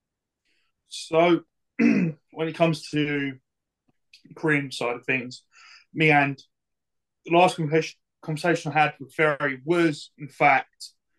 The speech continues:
um, a lot of the Black Knights coming out of Korea are very unhealthy. And the thing is that the U S A will import them 'cause they're a little bit cheaper.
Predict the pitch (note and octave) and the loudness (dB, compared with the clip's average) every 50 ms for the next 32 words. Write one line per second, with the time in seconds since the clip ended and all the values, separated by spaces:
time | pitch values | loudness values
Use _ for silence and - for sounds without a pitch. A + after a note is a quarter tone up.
0 | _ _ _ _ _ _ _ _ _ _ _ _ _ _ _ _ C#3+ D3+ D3 D3+ | _ _ _ _ _ _ _ _ _ _ _ _ _ _ _ _ 2 2 4 4
1 | D3+ D3+ D3+ D3 D3 D3 D3 - _ _ _ _ _ _ - D#3 D#3 E3+ F#3+ F#3+ | 2 2 0 -2 -4 -8 -12 -16 _ _ _ _ _ _ -4 0 0 0 0 0
2 | F3+ D3 D3 D#3+ D#3 E3+ E3+ E3 - - D#3+ D#3 - - - - D#3+ D#3 D3 C#3 | -4 -6 -6 -4 0 0 0 0 0 -4 -6 -6 -6 -10 -8 -6 -2 0 0 0
3 | C#3 - - - - D#3 D#3 D#3 D3+ C#3 C3 - B2+ - B2+ C#3 C#3 C3 D3+ E3 | -2 -4 -10 -8 0 2 2 4 4 4 4 2 0 -2 -6 -14 -6 2 4 6
4 | E3 E3 D#3+ D3+ D3+ D3 - - D3 D3 D3 C#3+ - _ B2+ - - D3 C#3+ D3 | 6 8 6 6 2 -2 -4 -4 -4 -4 -4 -6 -10 _ -20 -10 -2 0 0 0
5 | C#3+ - - C3+ B2 A#2+ B2 B2+ B2+ - - E3+ E3+ E3 D#3 D3 C#3 - C#3+ C#3+ | 0 -2 -4 -6 -6 -6 -6 -8 -12 -6 -2 2 2 4 2 2 2 0 0 0
6 | - - D3+ E3+ F3 F3 E3 E3 - E3+ E3 D3+ C#3+ C#3+ C#3+ - _ F3+ F3+ F3 | 0 0 0 4 6 6 6 4 2 2 0 0 0 -4 -8 -4 _ 0 0 0
7 | E3+ E3 D3+ - C#3+ C#3+ C#3 D3 D3 D3 - - - - - E3+ F3 E3 - F#3+ | -2 -6 -6 -10 -10 -6 -4 -4 -4 -4 -6 -8 -10 0 0 0 0 0 -2 -4
8 | G#3+ A3+ | -4 -4